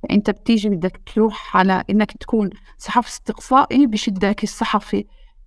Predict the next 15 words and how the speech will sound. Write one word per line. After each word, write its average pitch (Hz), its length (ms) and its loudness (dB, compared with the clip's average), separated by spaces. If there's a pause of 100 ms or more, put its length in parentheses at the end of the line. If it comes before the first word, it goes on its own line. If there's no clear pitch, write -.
اللي 185 460 2
بده 180 220 -2
يغطي 208 360 -2
في - 100 -2
الميدان 214 800 2
ويغطي 185 760 0
القضايا 202 680 2
اللي 185 220 2
بتصير 185 540 -2
معنا 180 320 2
كل 170 280 -2
يوم 208 460 0 (340)
والأحداث 214 840 0
وهاي 196 140 0
التفاصيل. 180 720 -2